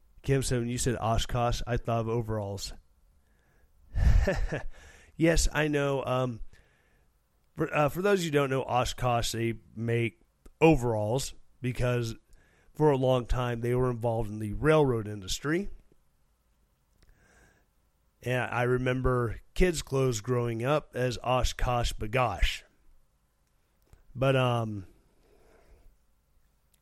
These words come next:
but no, Oshkosh, they also, now they make a lot of, uh, a lot of the, uh, M raps, the mine-resistant ambush protected vehicles. Oh my God, I can't believe I still remember that acronym. Holy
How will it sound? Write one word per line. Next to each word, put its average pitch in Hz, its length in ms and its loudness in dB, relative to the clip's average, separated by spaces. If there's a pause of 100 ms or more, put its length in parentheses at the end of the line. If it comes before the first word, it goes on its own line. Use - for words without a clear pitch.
(100)
but 127 180 -2
no, 147 140 4
Oshkosh, 135 680 2
they 131 140 2
also, 127 420 2 (640)
now 175 500 0
they 151 160 2
make 139 340 0
a 117 80 -2
lot 127 340 2
of, 120 180 -2
uh, 110 400 -2 (1160)
a 139 80 -12
lot 151 180 4
of 139 60 0
the, 127 160 2
uh, 117 100 0 (120)
M 156 240 4
raps, 98 400 -6
the 110 380 -4 (120)
mine-resistant 131 1080 -2 (180)
ambush 127 580 -4
protected 120 560 0
vehicles. 120 480 -4
Oh 120 60 -16
my 107 140 -8
God, 131 160 -4
I 123 80 0
can't 127 180 -4
believe 120 220 0
I 110 100 0
still 151 300 0
remember 143 420 2
that 123 320 2
acronym. 101 320 -6
Holy 135 220 -6